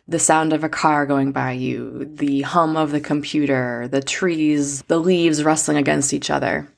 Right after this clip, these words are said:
After three things that you can hear, you then shift to two things that you can smell. So, like, a floral fragrance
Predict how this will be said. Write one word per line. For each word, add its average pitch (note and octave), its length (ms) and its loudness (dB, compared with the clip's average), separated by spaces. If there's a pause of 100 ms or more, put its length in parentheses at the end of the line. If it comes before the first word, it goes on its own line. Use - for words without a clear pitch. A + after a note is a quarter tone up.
(300)
After D#3+ 280 0
three E3+ 220 0
things E3 240 0
that D#3+ 120 0
you D#3+ 80 -2
can D3+ 160 -2
hear, A3+ 380 0 (220)
you - 100 -2
then D#3+ 160 0
shift D#3+ 260 -2
to D#3 80 0
two F#3 240 0
things E3+ 280 -2
that E3 120 -2
you D3+ 100 -4
can D#3 180 -6
smell. D#3+ 560 -2 (320)
So, D#3 280 2
like, D3 200 0
a C#3+ 120 0
floral D#3+ 500 0
fragrance D3+ 840 -2